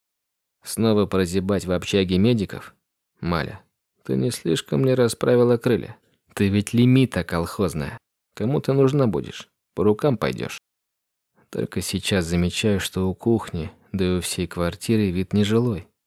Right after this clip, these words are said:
И Малька выглядит чужеродно в ней. Она изменилась как-то слегка, но видно, что она стала другой. «Пусть, но я очень устала вот от этого всего. Ты приходишь,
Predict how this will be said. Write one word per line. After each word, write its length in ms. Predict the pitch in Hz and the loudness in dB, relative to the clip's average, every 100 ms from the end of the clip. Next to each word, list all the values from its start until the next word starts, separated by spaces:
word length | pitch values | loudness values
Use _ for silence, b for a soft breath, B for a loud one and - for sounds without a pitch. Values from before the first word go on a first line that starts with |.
| _ _ _ - | _ _ _ -6
И 140 | 101 | 0
Малька 640 | 110 143 139 - 104 95 - - | 2 2 0 -2 -2 -2 -8 -8
выглядит 720 | 95 147 - 143 131 123 - - | -2 -2 0 0 2 0 -2 -10
чужеродно 640 | - 120 113 120 113 87 67 | -2 0 4 4 4 0 -2
в 40 | |
ней. 240 | 69 110 - _ _ _ _ _ - | -4 -8 -14 _ _ _ _ _ -6
Она 300 | 92 87 82 | -2 0 0
изменилась 720 | 76 82 85 107 95 - - _ _ _ | 0 0 2 2 2 -4 -16 _ _ _
как-то 360 | - - - 101 | -8 -8 -6 -8
слегка, 640 | - 98 - - 87 - - | -4 -4 -4 -6 -6 -6 -2
но 200 | 98 101 | 2 2
видно, 340 | 135 127 98 | 2 2 0
что 180 | - 92 | -2 0
она 160 | 95 | 0
стала 340 | 90 - 107 95 | 0 0 0 0
другой. 460 | 104 110 98 - - _ _ _ _ _ _ _ _ - | 2 2 0 -2 -10 _ _ _ _ _ _ _ _ 2
«Пусть, 520 | 190 135 - - - - | 4 4 2 -8 -12 -6
но 100 | 127 | 0
я 180 | 131 127 | 4 4
очень 340 | 139 131 123 120 | 4 4 2 2
устала 540 | - - 135 92 85 | 2 0 2 2 0
вот 220 | 110 113 | -2 -2
от 120 | 101 110 | -2 -2
этого 300 | 104 101 98 | -2 -4 -4
всего. 420 | - 101 78 - _ _ _ | -2 -2 -2 -8 _ _ _
Ты 120 | - | -4
приходишь, 840 | 170 110 - 143 135 110 - - | 0 -2 2 2 4 0 -6 -10